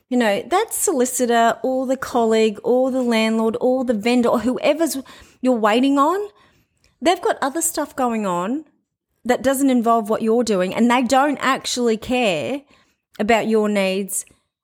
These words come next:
unless there's a, a large vested interest in it. Okay, so the vendor might and the landlord might, but, you know, the reason why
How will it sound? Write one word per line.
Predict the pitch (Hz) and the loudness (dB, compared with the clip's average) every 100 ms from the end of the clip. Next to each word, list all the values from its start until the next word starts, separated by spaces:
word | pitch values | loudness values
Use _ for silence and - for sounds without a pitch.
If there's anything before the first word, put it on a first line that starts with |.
| _ | _
unless | 226 226 233 233 - | 0 0 2 -2 -4
there's | 226 214 | -4 -2
a, | 214 - - | -4 -10 -14
a | - 196 | -10 -8
large | 208 233 254 285 262 | -4 0 2 2 -2
vested | 247 226 - 214 | -4 -4 -4 -6
interest | 180 208 208 - | -4 -6 -6 -8
in | 175 | -8
it. | - - _ | -10 -14 _
Okay, | 233 233 - | -2 -2 -4
so | - 240 | -2 0
the | 226 | 0
vendor | 233 226 208 | 0 0 0
might | 170 127 - _ | -2 -6 -8 _
and | 196 208 | -2 0
the | |
landlord | 208 202 196 170 | 0 0 0 -4
might, | 165 151 - - | -6 -8 -8 -4
but, | 269 233 - - - - _ _ _ _ | 2 2 0 -12 -20 -20 _ _ _ _
you | 254 | 0
know, | 277 277 - - _ | 0 -2 -12 -20 _
the | - 262 | -8 -4
reason | 262 320 330 330 | 0 0 0 0
why | 262 240 247 247 | 2 2 2 -2